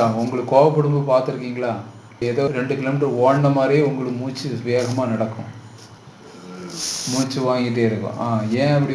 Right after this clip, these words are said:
வந்து? அப்ப என்ன நடந்திருக்கு? சுவாசம் அதிகமா நம்ம என்ன பண்றோம்? அந்த பிரஷர், அந்த பிரஷர் ஓடனால ஹார்ட் பீட் கூடுது. ரத்தம் வந்து வேகமா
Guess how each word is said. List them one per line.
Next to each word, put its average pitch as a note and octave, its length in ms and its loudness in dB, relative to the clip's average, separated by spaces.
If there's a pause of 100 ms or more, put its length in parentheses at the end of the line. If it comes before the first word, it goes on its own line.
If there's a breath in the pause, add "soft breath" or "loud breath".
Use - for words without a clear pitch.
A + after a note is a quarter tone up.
வந்து? B2+ 240 -4
அப்ப B2 240 -2
என்ன C#3+ 200 0
நடந்திருக்கு? C3+ 520 0 (720 loud breath)
சுவாசம் C3+ 520 4
அதிகமா B2+ 420 2 (120)
நம்ம A#2+ 200 0
என்ன A#2 200 4
பண்றோம்? A2+ 340 0 (200)
அந்த A2 120 -2 (120)
பிரஷர், B2 400 2 (1600)
அந்த A#2 200 -2
பிரஷர் C#3 400 2 (160)
ஓடனால B2 500 2 (760)
ஹார்ட் C3 280 4
பீட் C3 200 -2 (120)
கூடுது. C3 360 0 (600)
ரத்தம் B2 480 2
வந்து B2 160 -2 (100)
வேகமா B2+ 420 4